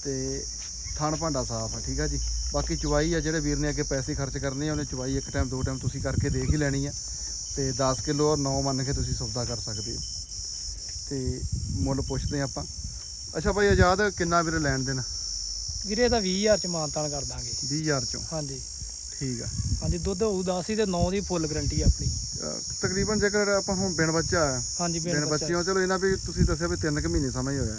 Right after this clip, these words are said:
Speaker 2: ਹਾਂਜੀ, ਤਿੰਨ ਮੰਨ ਲਓ, ਸਾਢੇ ਤਿੰਨ ਮੰਨ ਲਓ, ਇਹਨਾਂ ਏ ਆਈ ਹੋਈ ਨੂੰ ਮੰਨ ਲਓ ਇਹਨੂੰ ਦਸ ਤੋਂ ਬਾਰਾਂ ਦਿਨ ਦੇ ਵਿੱਚ ਵਿੱਚ ਹੋ ਗਏ ਆ।
Speaker 1: ਹੂੰ।
Speaker 2: ਕਿਉਂਕਿ ਮੰਨ ਲਓ ਇੰਨੇ ਕੁ ਚਿਰ ਤੱਕ ਬਾਅਦ ਡੰਗਰ ਬੋਲਦਾ, ਬੋਲਦਾ।
Speaker 1: ਹੂੰ।
Speaker 2: ਹਾਂਜੀ।
Speaker 1: ਠੀਕ ਆ ਭਰਾ।
Speaker 2: ਹਾਂਜੀ।
Speaker 1: ਸੋ ਵੀਹ ਹਜ਼ਾਰ ਦੋਸਤੋ ਮੰਗ ਆ, ਠੀਕ ਆ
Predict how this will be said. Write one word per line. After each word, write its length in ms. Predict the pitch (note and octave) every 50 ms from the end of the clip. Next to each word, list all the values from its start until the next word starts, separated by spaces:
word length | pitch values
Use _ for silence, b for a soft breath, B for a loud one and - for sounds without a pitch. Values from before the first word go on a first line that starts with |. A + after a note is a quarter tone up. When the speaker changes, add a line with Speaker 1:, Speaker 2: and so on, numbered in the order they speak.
| -
Speaker 2:
ਹਾਂਜੀ, 180 | F3 F3+ F3+ F#3 -
ਤਿੰਨ 280 | - A3+ A3+ A3+ A#3 A#3+
ਮੰਨ 180 | A#3+ A#3+ A#3 A#3
ਲਓ, 120 | A#3+ A3+
ਸਾਢੇ 200 | G3+ G#3+ G#3+ A3+
ਤਿੰਨ 120 | G#3+ A#3+
ਮੰਨ 140 | A3+ A3 A3
ਲਓ, 60 | A#3
ਇਹਨਾਂ 200 | A#3 A3 A3+ A#3+
ਏ 200 | A#3+ A#3 A3+ A3
ਆਈ 180 | G#3+ G#3 G#3 G#3
ਹੋਈ 180 | A3 A#3 A3 G3
ਨੂੰ 120 | G3 G3
ਮੰਨ 140 | F#3+ F#3+ G3
ਲਓ 60 | G3+
ਇਹਨੂੰ 140 | G#3+ G#3+ G3
ਦਸ 200 | F#3+ F#3 E3+ -
ਤੋਂ 140 | - G3+ F#3
ਬਾਰਾਂ 280 | F3 F3 E3 E3 E3
ਦਿਨ 140 | E3 F3 F3+
ਦੇ 80 | F#3+ F#3+
ਵਿੱਚ 140 | F#3 E3
ਵਿੱਚ 160 | D#3+ F3 E3+ E3
ਹੋ 140 | D#3+ D3+
ਗਏ 160 | - D#3 C#3 C3
ਆ। 80 | B2+ - - -
Speaker 1:
ਹੂੰ। 300 | D3 D#3+ D#3+ D#3 C#3 A#2+ G#2+ - - - - -
Speaker 2:
ਕਿਉਂਕਿ 160 | F#3+ G3 G#3+
ਮੰਨ 180 | A3 G#3+ A3
ਲਓ 80 | A3 A#3
ਇੰਨੇ 200 | A#3 A3+ A3+ A#3
ਕੁ 60 | A3+
ਚਿਰ 120 | G#3 A#3+ G#3+
ਤੱਕ 260 | G3+ A3+ A3+ G#3+ A#3
ਬਾਅਦ 480 | A3+ A3+ G#3 F3+ F3+ F#3+ G3 G#3 G3
ਡੰਗਰ 240 | G#3+ G3 G3+ F#3+ F#3+
ਬੋਲਦਾ, 300 | F3+ F3+ E3+ D#3+ D#3 F3
ਬੋਲਦਾ। 420 | F3 F3 E3+ D#3 D3 D3 D3 C#3+ - - -
Speaker 1:
ਹੂੰ। 380 | D3+ D#3 E3 D#3+ D3+ C3+ B2 A2 F#2+ F2+ - - - - - -
Speaker 2:
ਹਾਂਜੀ। 260 | D#3 D3 C3+ C3+ C#3 - - - - -
Speaker 1:
ਠੀਕ 180 | E3+ D#3 C#3
ਆ 40 | C#3+
ਭਰਾ। 240 | C3 C3+ C3 A#2+ G#2+ - - - - D#3+
Speaker 2:
ਹਾਂਜੀ। 180 | D3+ C#3+ C#3 C#3 - - - - - - -
Speaker 1:
ਸੋ 220 | - D#3 D#3 D#3+ D3
ਵੀਹ 260 | C#3 F3 G3+ G#3 G3+
ਹਜ਼ਾਰ 280 | G3+ G3+ F#3+ F#3+ F#3+
ਦੋਸਤੋ 600 | F3+ F#3+ F3+ - - - G3 G3 G3 G3 F#3+ F3+
ਮੰਗ 380 | E3+ D#3+ D3 C#3 C#3+ D3+ D#3 C#3+
ਆ, 120 | C#3+ C3+
ਠੀਕ 180 | C3 C#3 C#3+ C#3+
ਆ 160 | D#3+ E3 D#3+